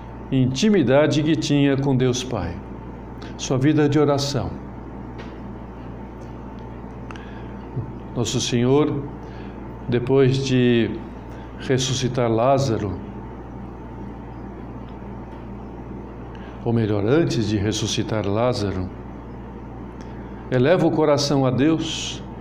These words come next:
para agradecer, para agradecer o poder que Deus deu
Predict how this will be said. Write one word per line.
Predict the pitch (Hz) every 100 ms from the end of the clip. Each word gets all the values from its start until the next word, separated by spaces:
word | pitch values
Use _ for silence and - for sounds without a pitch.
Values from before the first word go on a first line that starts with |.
| - - -
para | 131 135
agradecer, | 131 131 131 123 - - 151 - - - - - - - - - - - - - - - - -
para | 147
agradecer | 139 147 151 151 135 185 208
o | 202
poder | - 131 160 202 - -
que | - 147 135 127 113 95 80 - - - - - - - -
Deus | 120 165 131
deu | 110 143 185 202 185 -